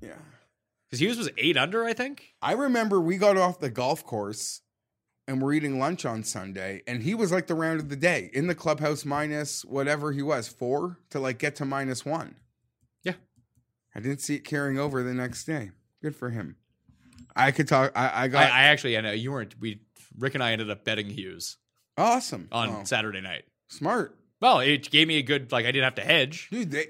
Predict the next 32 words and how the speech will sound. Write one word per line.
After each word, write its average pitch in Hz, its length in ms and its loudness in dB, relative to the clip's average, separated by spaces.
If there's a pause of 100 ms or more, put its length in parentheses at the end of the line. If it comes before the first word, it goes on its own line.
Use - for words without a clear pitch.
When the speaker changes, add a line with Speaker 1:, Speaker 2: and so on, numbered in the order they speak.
Speaker 2:
That 135 160 4
was 123 80 2
Speaker 1:
dude, 131 40 2
Speaker 2:
nice. 147 380 4
Speaker 1:
there 208 220 2
was 175 160 2
a 156 60 0
crew 240 340 -4
in, 175 140 2
that 156 340 -2
I 151 80 0
guess 170 300 -2
had 165 200 2
a 147 80 -2
late 160 220 0
night 170 200 -2
in 127 120 -4
Gup's 165 320 0
house 127 240 -2
that 143 80 -4
were 139 100 -4
betting 147 280 0
Ben 156 200 -2
Ann 220 240 -4
live 151 260 0
two 175 140 -6
hundred 151 300 -2
to 151 100 0
one 180 380 0
Speaker 2:
It's - 180 -12
pretty 98 200 -10
good. - 160 -16